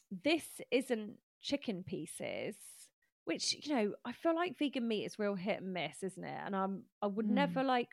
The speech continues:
Speaker 1: really choose it over something more whole food, plant-based, like beans and lentils and stuff. But I wasn't gonna, like, complain 'cause I was literally in bed and I was just like, <laughs> "I can't,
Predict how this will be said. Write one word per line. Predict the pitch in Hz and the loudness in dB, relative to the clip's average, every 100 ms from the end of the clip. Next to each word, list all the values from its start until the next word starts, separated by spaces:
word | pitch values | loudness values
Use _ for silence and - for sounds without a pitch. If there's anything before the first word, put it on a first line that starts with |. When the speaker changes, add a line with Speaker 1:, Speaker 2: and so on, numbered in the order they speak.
| - | -2
Speaker 1:
really | 220 220 202 | 2 2 0
choose | - - 214 214 302 | -4 0 0 0 0
it | - | 2
over | 202 202 208 | 2 0 -2
something | 196 202 - 190 185 | -2 -6 -4 -2 0
more | 185 180 180 _ _ - | 0 0 -2 _ _ -4
whole | 214 180 | -2 0
food, | - 175 - | 0 -2 -2
plant-based, | 180 - 110 123 - | -6 -6 -6 -6 -4
like | 143 - _ - | -6 -6 _ -6
beans | 202 180 170 170 | -4 -2 -6 -10
and | 170 170 | -8 -8
lentils | 151 - 185 165 | -8 -8 -10 -10
and | 160 | -10
stuff. | - - - - - - _ _ _ _ _ _ _ - - | -6 -8 -8 -20 -20 -20 _ _ _ _ _ _ _ -8 4
But | 214 190 - - | 6 6 2 2
I | 220 | 6
wasn't | 233 233 196 | 6 4 4
gonna, | 214 190 - - _ _ - | 6 6 4 -4 _ _ -4
like, | 185 170 - | 2 2 2
complain | 202 196 175 127 156 175 | -2 2 2 0 -4 -6
'cause | 226 185 | -2 2
I | |
was | 180 185 | 2 0
literally | 190 - 185 | -2 0 -2
in | 180 | 2
bed | 175 180 190 | 2 0 -2
and | 180 | -6
I | 170 | -6
was | 180 | -6
just | - - | -10 -6
like, | 160 160 - - - | -4 -4 -8 -16 -2
<laughs> | |
"I | 226 226 214 - 262 - 320 - - | 2 2 2 0 -4 0 0 0 2
can't, | 277 277 269 | 8 8 6